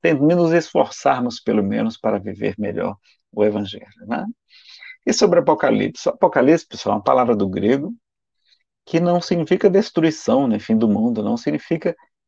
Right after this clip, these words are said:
retirar o véu, ou seja, revelar. Revelação, é uma revelação so-, sobre esse período de redenção da humanidade. Essa jornada da, da humanidade durante esse período agora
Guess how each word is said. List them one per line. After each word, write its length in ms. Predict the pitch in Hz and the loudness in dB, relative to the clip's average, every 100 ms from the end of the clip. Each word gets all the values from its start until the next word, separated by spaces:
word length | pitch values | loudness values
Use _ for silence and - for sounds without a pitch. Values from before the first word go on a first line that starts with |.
| _ | _
retirar 520 | - 143 - 127 131 | -2 -2 0 0 0
o 80 | 131 | -2
véu, 360 | 104 104 110 104 | -2 0 0 -2
ou 80 | - | -6
seja, 260 | 104 98 | -10 -12
revelar. 540 | 92 123 131 139 110 101 | 2 2 2 0 0 -2
Revelação, 840 | 113 175 165 185 220 - 127 123 123 | 0 0 2 2 0 -2 -4 -4 -4
é 100 | 143 | -6
uma 160 | - - | -4 -4
revelação 720 | 202 208 139 - 127 127 - _ - - - - - | -2 0 0 0 0 0 -2 _ -20 -20 -20 -20 -20
so-, 280 | - - - - _ _ - | -20 -18 -18 -20 _ _ -14
sobre 400 | - 147 143 156 | 0 0 4 2
esse 180 | 156 | 2
período 480 | 151 139 113 135 143 | 2 6 8 6 6
de 140 | 131 139 | 2 -4
redenção 1000 | - 156 196 170 175 311 - 156 175 | 2 4 6 4 0 0 -2 0 2
da 80 | 160 | 2
humanidade. 760 | 151 147 139 101 98 - - _ _ _ _ _ _ - - _ | 0 -2 -4 -6 -8 -10 -20 _ _ _ _ _ _ -20 -20 _
Essa 300 | - - - | -4 -2 0
jornada 960 | 107 143 143 - 110 110 135 151 139 123 | 4 4 2 -2 0 4 4 2 2 2
da, 320 | 107 107 101 - | 2 -2 -6 -10
da 200 | 104 104 | -8 -6
humanidade 720 | 101 101 95 95 110 123 120 | -4 -4 -6 -4 -4 -4 -6
durante 400 | 117 110 110 - | -4 -4 -6 -12
esse 140 | - - | -16 -2
período 360 | 131 120 117 | 0 2 2
agora 460 | 107 98 101 101 | 2 0 0 -2